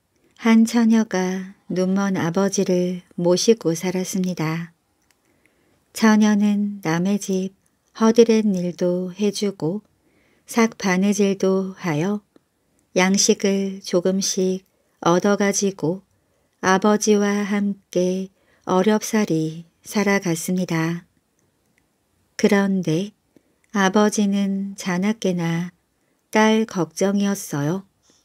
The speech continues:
고생이 많아서 걱정이냐고요? 아닙니다.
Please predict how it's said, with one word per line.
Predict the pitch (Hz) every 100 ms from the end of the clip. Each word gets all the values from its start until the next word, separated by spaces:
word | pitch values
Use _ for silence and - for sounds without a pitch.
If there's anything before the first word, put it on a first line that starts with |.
| _ _ _ _ _ _ _ _ _ _
고생이 | - 208 208 214 208 208
많아서 | 202 180 185 196 196 190 190 196 196
걱정이냐고요? | - 165 - 196 202 196 180 165 143 196 208 _ _ _ _ _ _ _ _ _
아닙니다. | 175 180 180 180 180 175 165 175 -